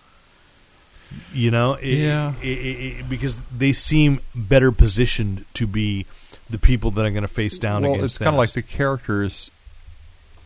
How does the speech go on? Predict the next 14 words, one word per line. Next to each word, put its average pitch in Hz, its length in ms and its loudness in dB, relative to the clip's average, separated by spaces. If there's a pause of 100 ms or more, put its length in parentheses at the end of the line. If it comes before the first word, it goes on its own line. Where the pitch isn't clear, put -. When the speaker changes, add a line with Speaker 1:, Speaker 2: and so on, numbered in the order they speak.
Speaker 2:
out 127 200 2
in 113 180 -4
space 92 640 -2 (220)
have 113 180 0
more 117 300 2
Thanos 117 440 -2
skin - 360 -2
in 98 120 -4
the 95 60 -8
game 92 500 -4 (200)
Speaker 1:
Right. 135 320 6
Speaker 2:
than 98 480 -2
we 113 160 0
do. 80 340 -6